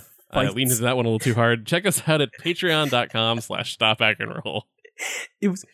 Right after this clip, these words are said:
Speaker 2: it was like a very, it was like a very flirty statement of rivalries, too. <laughs> If you can't support us financially, consider supporting our community by becoming a part of it.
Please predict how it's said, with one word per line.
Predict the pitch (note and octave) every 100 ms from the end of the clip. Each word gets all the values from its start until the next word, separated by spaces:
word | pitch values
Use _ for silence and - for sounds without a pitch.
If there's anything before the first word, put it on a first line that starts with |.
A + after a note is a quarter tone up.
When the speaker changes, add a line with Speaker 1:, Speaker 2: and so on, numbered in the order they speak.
| -
Speaker 2:
it | G#3+
was | G#3+
like | C4
a | B3+
very, | F#3+ D3 D#3 D#3+ G#3+ A3+ A3 G#3 -
it | G3+
was | G3
like | F#3
a |
very | E3 F#3 A3
flirty | - - D#3+ C#3 C#3+ D3+
statement | - C#3 C#3+ C3
of | B2 A#2+
rivalries, | A2+ A2+ A2+ A2 B2 C3 D#3
too. | F#3+ D3 C#3 -
<laughs> | - - - - - C6+ _ _ - _ _ _ C4+ B3+ G3+ - - - -
If | A3+ G#3
you | G#3+ A#3
can't | - F3+ E3+
support | E3+ F3 D3+
us | D3
financially, | D#3 C#3+ C#3 D3
consider | C#3 D#3+ F3 F#3
supporting | - - D#3+ D#3
our | D3+
community | - C#3+ B2+ B2+
by | C3+ C3
becoming | C#3 D3+ C3+
a | C3
part | C3 A2+
of |
it. | G#2